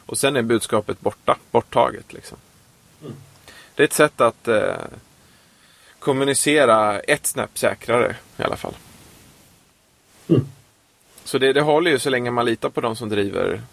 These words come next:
Speaker 1: OneShares, så.
Speaker 2: Är det gratis?
Speaker 1: Sju spänn tror jag det kostar.
Speaker 2: Då kan man lita på dem.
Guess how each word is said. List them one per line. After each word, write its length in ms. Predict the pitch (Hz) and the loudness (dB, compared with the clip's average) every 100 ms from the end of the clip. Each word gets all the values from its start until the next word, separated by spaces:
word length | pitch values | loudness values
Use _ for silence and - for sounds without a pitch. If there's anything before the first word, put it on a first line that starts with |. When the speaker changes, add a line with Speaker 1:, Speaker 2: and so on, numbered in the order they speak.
| - | 2
Speaker 1:
OneShares, 640 | 117 110 - - - - - | 2 2 0 -2 -4 -14 -12
så. 240 | - 110 - - - - - - - _ _ _ _ _ _ - | -8 -8 -10 -20 -20 -20 -20 -20 -20 _ _ _ _ _ _ -2
Speaker 2:
Är 80 | 151 | 2
det 80 | 139 | 2
gratis? 600 | 139 143 139 151 - - _ _ _ _ _ _ - | 4 2 2 2 2 -2 _ _ _ _ _ _ -20
Speaker 1:
Sju 280 | - - 147 | -10 -4 -4
spänn 320 | - 135 131 | 0 0 0
tror 160 | - 101 | -2 -4
jag 60 | |
det 40 | - | -6
kostar. 240 | - - - - _ _ _ _ _ _ _ _ _ | -12 -16 -18 -20 _ _ _ _ _ _ _ _ _
Speaker 2:
Då 100 | 156 | -2
kan 140 | 151 131 | 2 4
man 100 | 120 | 6
lita 180 | 113 | 4
på 120 | 110 101 | 0 -2
dem. 160 | 101 | -6